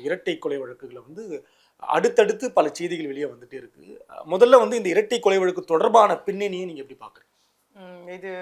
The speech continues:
Speaker 2: எந்த, எந்த வகையில எங்க கிரைம் நடக்கும் அப்படிங்கிற ஒரு விஷயமா தான் இங்க, இங்க பார்க்கக்கூடிய ஒண்ணா இருக்கு. ஏன்னா,
Speaker 1: ம்.
Speaker 2: ஆ, எங்க இருந்துங்க? ஏன்னா நிம்மதியா சிட்டில இருந்தாதான் நிறைய நடக்குது. நிம்மதியா என்ன, எங்களை விட்டுருங்க, நாங்க எங்கேயாவது போய்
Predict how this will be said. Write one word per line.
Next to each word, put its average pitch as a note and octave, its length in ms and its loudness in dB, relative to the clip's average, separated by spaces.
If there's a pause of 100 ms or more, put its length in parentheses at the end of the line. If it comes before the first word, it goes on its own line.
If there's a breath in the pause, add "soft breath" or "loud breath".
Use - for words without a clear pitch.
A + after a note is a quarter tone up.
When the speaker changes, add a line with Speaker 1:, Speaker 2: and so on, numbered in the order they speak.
(420)
Speaker 2:
எந்த, G3+ 200 -12
எந்த A3+ 340 -8
வகையில A3 400 -8
எங்க G3 200 -10
கிரைம் G3+ 320 -10
நடக்கும் F3+ 440 -12
அப்படிங்கிற E3 360 -14
ஒரு D3+ 160 -12
விஷயமா E3 420 -18
தான் E3+ 160 -16
இங்க, C#3+ 180 -20
இங்க C#3 300 -20
பார்க்கக்கூடிய D#3 480 -10
ஒண்ணா D3 240 -12
இருக்கு. C#3 240 -16
ஏன்னா, D#3+ 200 -14
Speaker 1:
ம். C3 120 -16 (320 soft breath)
Speaker 2:
ஆ, - 160 -14 (320)
எங்க A#3 260 -8
இருந்துங்க? A3+ 400 -4
ஏன்னா G#3+ 200 -8
நிம்மதியா A#3 420 -8
சிட்டில G#3+ 340 -10
இருந்தாதான் F#3+ 380 -8
நிறைய F3 260 -14
நடக்குது. E3+ 320 -16
நிம்மதியா F3+ 380 -14
என்ன, F#3+ 140 -12
எங்களை D#3+ 240 -14
விட்டுருங்க, D#3+ 380 -16
நாங்க D3+ 200 -14
எங்கேயாவது F3+ 600 -4
போய் G3 260 -8